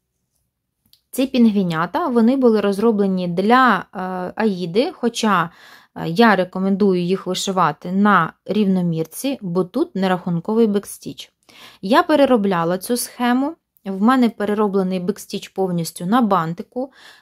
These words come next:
на самих пінгвінятах, на оченятах. Я все переробляла сама. Моє оформлення — це моє оформлення, воно не таке,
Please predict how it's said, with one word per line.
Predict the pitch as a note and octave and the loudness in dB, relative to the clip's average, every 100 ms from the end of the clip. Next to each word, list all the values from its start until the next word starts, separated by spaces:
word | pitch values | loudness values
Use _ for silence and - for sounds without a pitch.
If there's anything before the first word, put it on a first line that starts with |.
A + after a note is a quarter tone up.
| - | -6
на | G3+ C4+ | 0 0
самих | C#4+ C4+ A#3+ A#3+ | 2 2 2 2
пінгвінятах, | A3 G3 G3 F3 D#3+ - G#3 - | -2 -2 -2 -4 -6 -8 -12 -4
на | G#3+ C#4+ - | 0 0 0
оченятах. | A3+ A3+ - F#3+ E3 E3+ - C4 _ _ _ - | -2 -4 -4 -4 -4 -8 -8 -10 _ _ _ -6
Я | G3+ | -4
все | F#3+ - C4 | -2 -2 -2
переробляла | C#4+ G#3+ C#4+ E3 F3+ G3 G#3 | -2 -2 -2 0 0 0 -2
сама. | - F#3 E3 E3+ _ _ - - - | -4 -4 -4 -6 _ _ -20 -12 0
Моє | A#3+ C4 C#4+ | 2 6 4
оформлення — | C4+ B3 A3 G3 F#3+ F#3 | 4 2 2 0 -2 -4
це | - B3 A3 | -2 0 0
моє | F#3+ G#3 G3 F#3 D#3+ - | 0 0 0 0 -2 -4
оформлення, | G3 - G#3+ A3 A#3 A3+ A#3 A#3 | -6 -4 0 2 4 4 2 -2
воно | G3 G#3 A3+ A#3 A#3 G3+ - - | -4 4 6 8 6 4 -2 -6
не | G3+ A3 C4 | 0 2 2
таке, | - B3 _ F#3 E3 F#3+ | -2 -8 _ -8 -8 -8